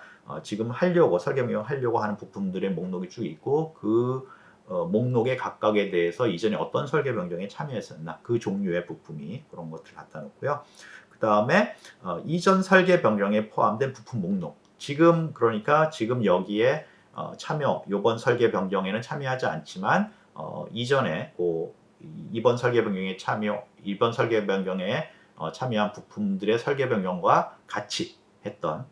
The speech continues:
같이 설계 변경했던 부품들의 목록이 나옵니다. 그래서 그런 것들을 이용해서 우리가, 어,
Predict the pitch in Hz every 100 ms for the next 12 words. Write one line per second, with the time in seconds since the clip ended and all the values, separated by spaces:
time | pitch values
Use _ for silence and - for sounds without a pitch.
0 | _ - - 107 107 104 98 85 - 90
1 | 90 - 80 85 85 78 82 82 80 73
2 | 78 80 80 104 - - - - 123 139
3 | 123 - - 113 110 87 95 95 87 80
4 | - 110 78 - - 104 - - _ -
5 | - -